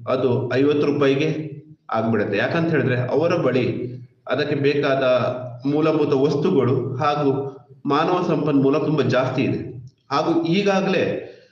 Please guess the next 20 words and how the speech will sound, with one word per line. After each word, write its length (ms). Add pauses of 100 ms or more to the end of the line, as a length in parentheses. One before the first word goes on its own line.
(220)
ಈ 80
ಪ್ರೊಡಕ್ಟಿವ್ 840
ಪ್ರೊಡಕ್ಷನ್ 460
ಲೈನ್‌ಗಳಲ್ಲಿ 640
ಅವರು 260
ತುಂಬಾ 440
ಎಕ್ಸ್‌ಪರ್ಟ್ 420
ಆಗಿ 220
ತುಂಬಾ 200
ಮುಂದೆ 240
ಹೋಗಿದ್ದಾರೆ. 420
ಅಂದ್ರೆ, 180
ಅಂದ್ರೆ 220
ಫ್ಯಾಕ್ಟರಿ 380
ರೀತಿ 220
ಸೆಟಪ್ 320
ಇದೆ. 460 (580)
ನಾವು 240
ಎಷ್ಟೇ 520
ಕಷ್ಟಪಟ್ರು 920